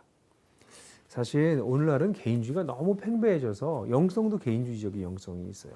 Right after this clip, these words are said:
나 혼자 믿는다는 거죠. 또 교회도 공동체여야 되는데 이게 제도화돼가지고 교회 자체도 조직이나 제도로 이렇게 돼버린 경우가 많아요. 그래서 사람들이 신앙을 개인적으로 다 가져야 된다고 생각하지만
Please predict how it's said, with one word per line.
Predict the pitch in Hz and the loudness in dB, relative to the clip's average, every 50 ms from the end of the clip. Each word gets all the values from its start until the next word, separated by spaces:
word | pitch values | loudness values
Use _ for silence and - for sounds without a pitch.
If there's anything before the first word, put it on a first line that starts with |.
| - - | -20 -16
나 | - 95 98 113 | -12 -8 -4 0
혼자 | 143 180 185 180 160 151 110 - - | 2 4 4 4 4 2 0 0 -2
믿는다는 | 101 95 95 95 90 85 87 82 87 82 | -4 -2 -2 -2 -2 -4 -6 -6 -8 -8
거죠. | 90 92 98 107 143 170 165 110 - - - - - - - - - - _ | -10 -10 -6 -4 -2 -2 -2 -2 -4 -8 -16 -20 -20 -20 -20 -20 -20 -12 _
또 | - 190 | 0 0
교회도 | 185 - 151 147 170 196 208 196 151 123 127 147 160 127 95 87 - _ _ _ _ _ _ - | 0 4 6 10 12 12 12 12 10 6 6 6 4 2 2 -2 -6 _ _ _ _ _ _ 2
공동체여야 | 143 160 202 233 277 262 - 247 240 202 185 160 | 6 8 8 8 8 6 4 4 4 6 6 4
되는데 | 123 107 101 104 117 147 | 4 2 0 0 -2 -2
이게 | 160 202 214 | 0 -2 -2
제도화돼가지고 | - - 107 110 131 196 233 247 247 196 180 139 117 101 90 92 90 107 135 151 127 - - - _ _ _ _ _ _ _ _ - _ _ | -4 -4 -2 0 0 4 6 6 6 8 6 4 4 2 -2 -4 -6 -4 -2 -2 -2 -2 -4 -8 _ _ _ _ _ _ _ _ -20 _ _
교회 | - - 160 220 220 | -2 4 6 6 6
자체도 | 220 - - - - 143 156 185 185 | 4 0 -10 -4 -4 0 0 0 0
조직이나 | - - 120 107 123 135 139 156 185 170 | 0 -2 -2 0 0 0 2 2 0 0
제도로 | - - 120 104 113 147 190 208 185 | -2 -2 -4 0 2 2 4 4 4
이렇게 | 143 - - 117 95 87 - _ _ _ _ _ _ | 4 2 -2 -4 -6 -6 -8 _ _ _ _ _ _
돼버린 | - 127 120 120 143 143 123 104 | 0 0 2 4 4 2 2 0
경우가 | 90 87 90 110 120 | -2 -2 -4 -4 -6
많아요. | 110 82 82 82 80 73 - - - _ _ - - - - - - | -6 -8 -10 -12 -16 -18 -18 -20 -20 _ _ -20 -20 -20 -20 -12 0
그래서 | - 170 185 190 | 4 4 6 6
사람들이 | 190 202 220 220 208 196 180 202 226 196 135 107 113 | 8 10 10 10 10 8 6 6 6 6 6 4 2
신앙을 | - - 233 240 240 226 233 240 196 143 | 0 0 2 2 4 4 4 2 0 0
개인적으로 | - - 127 139 190 220 226 254 226 220 214 208 - | 2 2 4 4 6 4 4 2 2 2 2 2 0
다 | 151 135 139 135 135 135 - | 0 0 0 0 0 0 -2
가져야 | - - 113 131 135 127 | -2 0 4 6 6 8
된다고 | 123 117 113 110 110 113 | 6 6 4 2 0 -2
생각하지만 | 113 - 175 165 151 135 113 98 101 98 110 156 220 285 | 0 0 2 2 4 4 4 2 2 0 2 2 2 2